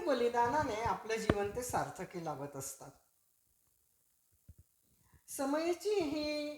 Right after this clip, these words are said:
दैवी किरणं चहूबाजूंना पसरतात. पंचम ज्योती एकजुटीचा संगमच की ते जणू दाखवतात.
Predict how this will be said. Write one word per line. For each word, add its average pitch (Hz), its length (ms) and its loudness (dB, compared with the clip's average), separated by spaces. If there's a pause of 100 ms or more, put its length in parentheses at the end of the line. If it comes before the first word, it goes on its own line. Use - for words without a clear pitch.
(140)
दैवी 220 320 2
किरणं 160 400 0 (1500)
चहूबाजूंना 339 640 6
पसरतात. 254 580 -2 (1200)
पंचम 247 460 2
ज्योती 247 520 2
एकजुटीचा 156 720 -2 (500)
संगमच 277 720 0
की 392 140 -2
ते 381 220 -2
जणू 254 280 2
दाखवतात. 175 600 0